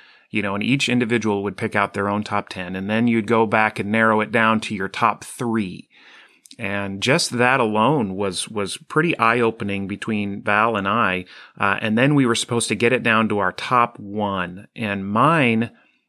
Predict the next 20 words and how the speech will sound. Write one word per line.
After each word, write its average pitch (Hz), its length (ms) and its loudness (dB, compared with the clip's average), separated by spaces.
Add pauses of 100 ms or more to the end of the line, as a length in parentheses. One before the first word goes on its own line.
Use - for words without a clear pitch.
(160)
my 117 340 4
top 127 340 0
value 107 640 0
was 110 280 0
peace, - 560 -4 (320)
and 107 180 0
Val's 151 400 2
top 101 320 -2
value 92 540 -2 (240)
was 113 260 0
truth. - 560 -2 (100)
Well, 107 360 2
if 110 240 -6
you 123 40 2
think 180 300 -2
that 135 260 0
through, 123 520 2 (1000)
truth 135 800 0 (340)
and 110 400 -2
peace 127 600 0